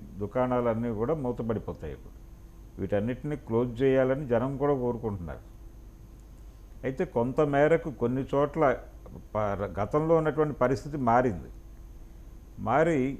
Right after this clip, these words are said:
అన్ని బ్రాండ్లు అవైలబుల్‌గా ఉంచుతున్నారు ఆ స్టాల్స్‌లోనే.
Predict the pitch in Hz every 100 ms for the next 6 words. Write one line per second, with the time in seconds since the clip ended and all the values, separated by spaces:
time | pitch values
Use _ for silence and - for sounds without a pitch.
0 | - - 98 135 139 147 143 147 151 156
1 | 135 110 127 139 139 143 143 123 117 107
2 | - 139 139 143 139 113 - 135 131 113
3 | 127 127 131